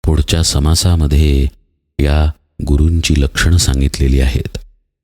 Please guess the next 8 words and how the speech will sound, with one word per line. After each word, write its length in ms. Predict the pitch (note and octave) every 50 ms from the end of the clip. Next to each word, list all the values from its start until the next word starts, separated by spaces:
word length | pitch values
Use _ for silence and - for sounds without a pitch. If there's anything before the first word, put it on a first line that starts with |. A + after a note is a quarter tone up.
| _ _ -
सद्गुरूंची 720 | - D2+ C#2 D2+ D2+ D#2 D#2 D#2 D2 C#2+ C#2+ - - D#2+ D#2 -
ओळख 400 | - C#2+ C#2+ D2+ E2 - - F2+
कशी 340 | - - - - - - G#2
होईल 480 | F#2 E2 D#2 D#2 E2 D#2+ D2 C2+ C2 C2+ - - _ _ _ _ _ _ _ -
हा 140 | - - E2+
विषय 320 | F#2 F2+ D#2+ - - E2
सांगितलेला 600 | - - D2 C2+ C2 C2+ C2 - C2+ C2 C2 C2+
आहे, 240 | C2 C2 B1 -